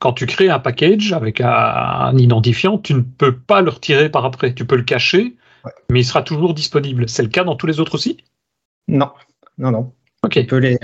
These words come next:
Speaker 2: retirer dans d'autres.
Speaker 1: Ah ouais. Ouais, donc ça, c'est
Speaker 2: Donc,
Speaker 1: plus
Speaker 2: c'est
Speaker 1: embêtant.
Speaker 2: Exactement. Après, c'est les admins configurent ce qu'ils veulent. Par exemple, euh, tu peux très bien dire c'est interdit sur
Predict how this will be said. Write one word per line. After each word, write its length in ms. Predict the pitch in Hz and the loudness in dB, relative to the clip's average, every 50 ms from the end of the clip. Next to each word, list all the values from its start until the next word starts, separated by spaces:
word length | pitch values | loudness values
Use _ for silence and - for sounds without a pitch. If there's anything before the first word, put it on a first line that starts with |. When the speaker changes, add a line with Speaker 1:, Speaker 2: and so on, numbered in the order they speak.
| 113 | -2
Speaker 2:
retirer 360 | - 120 120 - - 113 123 123 | -4 -4 -2 0 0 2 2 2
dans 120 | 123 110 | 2 2
d'autres. 300 | 98 104 117 - - - _ _ _ _ _ _ _ - | 0 -2 -4 -6 -8 -16 _ _ _ _ _ _ _ -2
Speaker 1:
Ah 120 | 160 147 | 0 0
ouais. 120 | 117 113 - _ _ _ _ _ _ _ _ _ _ - | 0 -2 -6 _ _ _ _ _ _ _ _ _ _ -4
Ouais, 100 | - 123 | -2 -2
donc 140 | 117 117 - | -2 -2 0
ça, 100 | 202 185 | 0 2
c'est 120 | - 185 | 2 0
Speaker 2:
Donc, 80 | 104 - | 0 0
Speaker 1:
plus 80 | - 131 | 0 0
Speaker 2:
c'est 40 | 135 | 2
Speaker 1:
embêtant. 300 | 127 139 131 - 139 - - - _ _ _ _ _ _ _ _ _ _ _ _ _ _ _ _ - | 2 0 0 -2 -6 -8 -12 -20 _ _ _ _ _ _ _ _ _ _ _ _ _ _ _ _ -4
Speaker 2:
Exactement. 600 | 139 123 110 110 117 113 - - 117 104 107 123 123 | -2 0 0 0 -2 -2 -2 -2 -2 -2 -2 -2 -4
Après, 240 | 107 104 - - 127 | -4 -4 0 0 0
c'est 440 | 123 - - 113 104 104 104 95 101 | 0 0 0 0 0 2 0 2 2
les 200 | 110 113 107 101 | 2 2 2 2
admins 240 | 113 107 104 127 135 | 2 2 2 2 2
configurent 380 | 135 - 120 - - 127 104 92 | 2 0 -2 0 0 0 0 0
ce 80 | - | -2
qu'ils 160 | - - 117 104 | -2 0 0 2
veulent. 220 | 127 165 170 - - _ _ _ _ _ _ _ _ _ _ _ _ | 2 0 -2 -4 -10 _ _ _ _ _ _ _ _ _ _ _ _
Par 140 | - 92 92 | -4 -4 -2
exemple, 380 | 98 104 113 107 - - - 110 | -2 0 0 -2 -2 0 0 2
euh, 240 | 98 95 90 92 92 - _ - | 2 4 2 2 -2 -6 _ -12
tu 120 | - - - | -12 -6 -2
peux 140 | - 107 98 | 0 0 0
très 140 | - - 107 | 0 0 2
bien 140 | 113 113 113 | 2 4 4
dire 180 | 110 131 127 | 4 2 2
c'est 140 | - - 127 | 0 0 0
interdit 320 | 113 113 127 104 110 120 | 0 0 0 0 0 0
sur 160 | 120 - - | 0 -2 -2